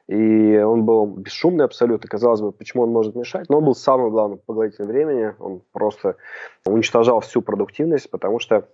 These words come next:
это были юристы, им время от времени нужно было на гербовых бланках что-то печатать. И вот когда он с этим гербом в бланке строгой отчетности подходил к этому принтеру, он засовывал его в лоток для бумаги и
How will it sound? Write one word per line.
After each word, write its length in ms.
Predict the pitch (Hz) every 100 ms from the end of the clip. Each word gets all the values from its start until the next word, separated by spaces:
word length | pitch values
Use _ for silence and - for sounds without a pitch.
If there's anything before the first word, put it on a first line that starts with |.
| _
это 180 | 117 113
были 180 | 120 113
юристы, 400 | 123 190 - 123
им 160 | 147
время 220 | 117 135
от 100 | 117
времени 180 | 147 170
нужно 240 | 123 131 123
было 160 | 120
на 140 | 113 107
гербовых 320 | 127 113 104
бланках 320 | 131 151 104
что-то 220 | - 113
печатать. 500 | 117 - 110 95 - _ -
И 80 | 120
вот 140 | 123
когда 180 | 117 107
он 80 | 101
с 80 | -
этим 200 | 101 101
гербом 300 | 135 127 104
в 40 |
бланке 460 | 107 139 127 113 - - -
строгой 340 | - 127 123 110
отчетности 500 | - 117 - 101 -
подходил 500 | - - 104 110 120
к 60 |
этому 200 | 101 104
принтеру, 420 | - 107 127 104
он 60 | 98
засовывал 360 | 104 107 127 110
его 100 | 101
в 40 |
лоток 280 | 107 127 110
для 80 | 101
бумаги 500 | 98 110 135 120 107 _ - _ -
и 200 | 113